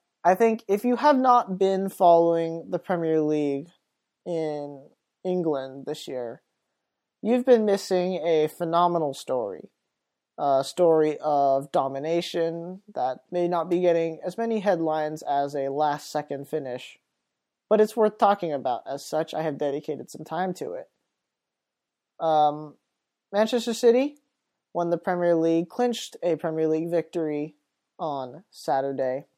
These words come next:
And this happened as Manchester United, who currently sits in second,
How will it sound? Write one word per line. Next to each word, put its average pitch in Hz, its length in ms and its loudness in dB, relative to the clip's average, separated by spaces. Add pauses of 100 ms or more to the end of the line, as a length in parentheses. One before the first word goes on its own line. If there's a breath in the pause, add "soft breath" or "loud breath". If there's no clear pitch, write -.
(1900)
And 156 540 -2 (400)
this 180 160 2
happened 165 600 2
as 151 540 2 (360)
Manchester 170 460 -2
United, 196 500 2
who 170 200 0
currently 156 420 -6
sits - 360 -10
in 151 240 -8
second, 190 580 -4